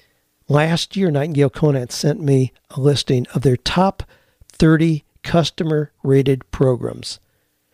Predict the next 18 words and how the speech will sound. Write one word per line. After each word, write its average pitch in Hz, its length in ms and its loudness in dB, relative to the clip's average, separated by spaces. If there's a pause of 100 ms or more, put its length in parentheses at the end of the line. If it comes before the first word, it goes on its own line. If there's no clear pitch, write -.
(380)
Now, 135 140 2
they 147 300 4
have 151 200 2 (220)
a 151 40 -8
lot 127 320 -2
of 156 60 -6
people 180 340 -2
whose 127 200 -2
names 139 300 0
you've 151 120 0
heard 151 200 2
me 147 100 0
mention 156 380 -2
here. 147 280 -8 (800)
These 196 380 2
were 170 160 2
ratings 147 560 0
by 151 460 0